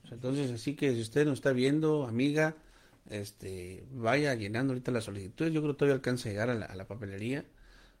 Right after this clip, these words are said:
Speaker 2: ¿no? Y, y llevar a sacar el currículum, ¿no?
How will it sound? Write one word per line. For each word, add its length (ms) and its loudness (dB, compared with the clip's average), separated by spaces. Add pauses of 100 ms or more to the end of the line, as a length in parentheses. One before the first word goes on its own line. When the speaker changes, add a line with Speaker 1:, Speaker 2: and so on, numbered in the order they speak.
(140)
Speaker 2:
¿no? 280 -4
Y, 760 -12 (260)
y 160 -4
llevar 300 4
a 80 0
sacar 220 4
el 80 2
currículum, 460 2
¿no? 140 -4